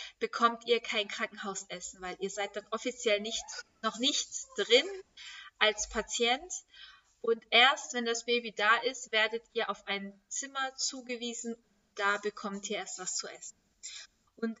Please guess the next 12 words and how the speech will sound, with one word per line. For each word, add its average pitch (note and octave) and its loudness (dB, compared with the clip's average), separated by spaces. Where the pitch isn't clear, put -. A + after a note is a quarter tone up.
ebenso E4 0
auch B3 6
der G#3+ 6
Partner, B3+ 8
der B3 4
ist A#3+ 0
ja A#3+ 2
auch B3 -2
hoffentlich B3+ -2
die A3 -4
ganze A3 0
Zeit C#4+ 0